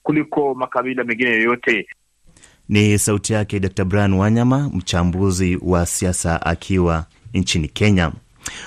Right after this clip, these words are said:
Speaker 2: Umoja wa Afrika A U umeteua kamati ya wataalamu itakayojaribu kushawishi jamii ya kimataifa kuyasaidia mataifa ya Afrika kupambana na virusi vya korona. Mwenyekiti wa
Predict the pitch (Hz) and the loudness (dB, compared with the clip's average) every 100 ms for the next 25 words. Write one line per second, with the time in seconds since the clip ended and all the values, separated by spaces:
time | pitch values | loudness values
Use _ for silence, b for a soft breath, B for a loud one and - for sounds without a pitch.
0 | B B B 107 123 131 123 - 123 135 | B B B 4 4 4 0 -2 -6 -4
1 | 131 135 127 139 165 156 - - 87 92 | 0 0 2 0 0 -4 -8 -6 -2 -2
2 | 95 110 120 117 113 110 127 117 117 110 | -2 -2 0 0 0 2 0 0 0 -2
3 | - 123 127 127 139 107 98 95 98 101 | 0 0 2 2 0 0 -2 -2 0 0
4 | 110 113 98 - 107 113 - 101 98 104 | 0 -2 -2 -2 0 0 0 0 2 4
5 | 127 110 107 104 - 135 - 123 - b | 4 2 -2 -2 0 0 0 -4 -4 b
6 | b b - 78 87 98 110 104 113 110 | b b -6 -4 0 2 4 2 0 0
7 | 110 104 - 139 - 123 113 98 110 104 | 0 -2 -2 -4 0 -2 -2 0 2 4
8 | 104 95 85 82 - 80 - 90 113 90 | 4 2 0 -2 -2 -4 -2 2 2 2
9 | 71 B B B B 131 123 143 - 131 | -2 B B B B 0 2 0 2 0